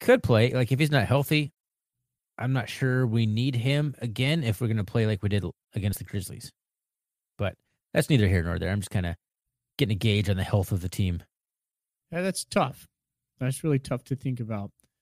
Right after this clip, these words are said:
Speaker 2: I wonder if Troy is healthy, or is he gonna play on offense?
Speaker 1: I don't think so. I think,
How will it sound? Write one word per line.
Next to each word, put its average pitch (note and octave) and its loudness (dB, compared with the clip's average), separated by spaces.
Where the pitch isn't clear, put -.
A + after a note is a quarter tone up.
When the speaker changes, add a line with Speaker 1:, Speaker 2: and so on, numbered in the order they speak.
Speaker 2:
I - 0
wonder G#3+ 4
if E3+ 0
Troy E3 0
is A#2+ 4
healthy, A2 -4
or A2+ -4
is B2 -4
he D3+ -4
gonna B2+ 0
play A#2 -2
on F#2+ -8
offense? G#2+ -8
Speaker 1:
I D4 -2
don't F3 2
think F3+ -2
so. A2 2
I A#2 4
think, G3 0